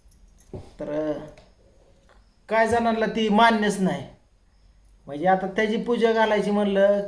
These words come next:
घराची की समजायला कोड कौतिक. दाजी एवढं आनंदाने आले, ताई आले,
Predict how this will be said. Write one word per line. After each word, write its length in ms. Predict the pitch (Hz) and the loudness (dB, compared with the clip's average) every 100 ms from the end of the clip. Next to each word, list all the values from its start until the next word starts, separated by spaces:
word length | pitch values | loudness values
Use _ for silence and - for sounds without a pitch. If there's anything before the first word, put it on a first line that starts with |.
| - | -8
घराची 500 | 151 175 170 165 156 | -4 0 0 -2 -8
की 500 | 165 175 175 - - _ _ _ _ _ - | -4 -4 -6 -16 -20 _ _ _ _ _ -6
समजायला 440 | 180 185 180 180 | -2 0 2 0
कोड 300 | 175 190 180 | 2 4 4
कौतिक. 480 | - 170 151 131 - - _ _ _ _ _ _ _ _ _ _ _ _ _ _ _ _ | 2 -2 -2 -8 -14 -20 _ _ _ _ _ _ _ _ _ _ _ _ _ _ _ _
दाजी 800 | 139 165 165 160 165 165 160 - - | -6 -2 0 -2 -4 -4 -6 -10 -12
एवढं 260 | 151 151 156 | -6 -2 -2
आनंदाने 480 | 165 170 151 147 147 | -2 -2 -2 -2 -2
आले, 280 | 139 135 | -4 -6
ताई 420 | 131 165 160 147 131 | -6 -2 -2 -2 -4
आले, 180 | 131 | -8